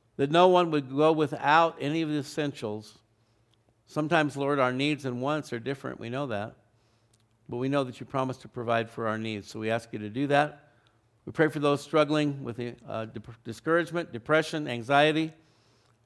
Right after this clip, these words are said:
Lord, help them to cast their cares upon you. You told us to do that. You said, "Cast your cares upon me because I care for you."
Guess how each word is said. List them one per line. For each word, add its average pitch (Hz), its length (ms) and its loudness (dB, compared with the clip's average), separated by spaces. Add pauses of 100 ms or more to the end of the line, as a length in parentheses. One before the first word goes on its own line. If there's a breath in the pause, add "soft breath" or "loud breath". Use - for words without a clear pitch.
Lord, 147 200 4
help 175 220 6
them 165 120 -2
to 139 80 -2
cast 160 400 2
their 170 100 -6
cares 156 380 -4
upon 151 320 -4
you. 139 120 -4
You 123 200 -6
told 151 240 -2
us 135 140 -10
to 143 60 -16
do 143 160 -4
that. 113 160 -4
You 117 100 -12
said, 131 260 -8
"Cast 160 320 0
your 160 80 -10
cares 156 400 -4 (560 soft breath)
upon 127 420 -2
me 104 300 -6 (180)
because 107 260 -10
I 110 100 -2
care 107 260 -8
for 113 140 -14
you." 107 320 -12